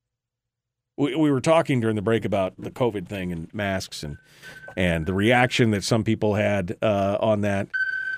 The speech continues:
And, uh, it's a, I mean, it's a, it's an astonishing thing. Um, but I think people just, for some reason,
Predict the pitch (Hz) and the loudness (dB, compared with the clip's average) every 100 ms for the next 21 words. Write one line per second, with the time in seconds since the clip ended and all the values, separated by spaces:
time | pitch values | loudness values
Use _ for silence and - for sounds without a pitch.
0 | 1077 1077 1077 104 98 98 95 113 98 92 | -8 -8 -2 0 2 2 0 0 2 2
1 | 90 127 104 - 101 90 - 117 113 113 | 2 0 0 0 0 0 -4 -4 0 0
2 | 123 - 139 143 139 147 135 - 185 180 | 2 2 2 0 0 0 0 0 0 2
3 | - 98 107 110 65 - _ _ _ _ | 0 -2 0 -2 -2 -12 _ _ _ _
4 | - 90 85 85 92 123 117 190 254 135 | -4 0 0 0 -2 0 2 2 4 2
5 | 113 127 120 123 104 113 - 104 127 123 | 2 0 2 0 0 -2 -2 0 2 2
6 | 104 98 104 120 | 2 0 0 -2